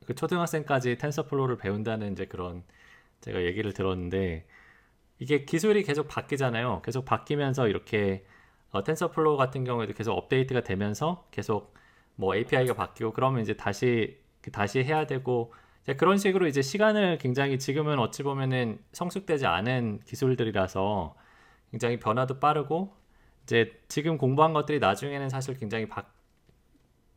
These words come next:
그러니까 바뀌어서 뭔가, 어, 그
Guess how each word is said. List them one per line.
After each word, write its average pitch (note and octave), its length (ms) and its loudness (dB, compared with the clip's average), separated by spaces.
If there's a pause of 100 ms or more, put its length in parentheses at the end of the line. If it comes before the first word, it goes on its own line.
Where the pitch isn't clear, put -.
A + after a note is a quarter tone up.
그러니까 G#2+ 220 0
바뀌어서 C#3+ 480 0
뭔가, G#2 520 2 (520)
어, F#2 440 -2 (420)
그 F2+ 380 -2